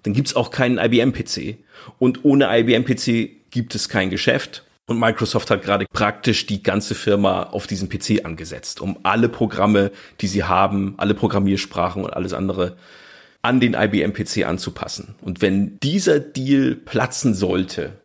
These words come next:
äh, ja, das wäre teuer. Und was jetzt passiert,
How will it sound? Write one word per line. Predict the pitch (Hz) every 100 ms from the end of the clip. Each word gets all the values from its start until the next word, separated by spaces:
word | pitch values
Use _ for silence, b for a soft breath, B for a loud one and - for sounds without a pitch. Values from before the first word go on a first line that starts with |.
| _ b b b -
äh, | 90 87 87 90 -
ja, | - - -
das | 90 -
wäre | 90 87
teuer. | - 82 - - _ b b b b -
Und | 131 120
was | 110 92
jetzt | 101 185 -
passiert, | 175 - 131 151 156 -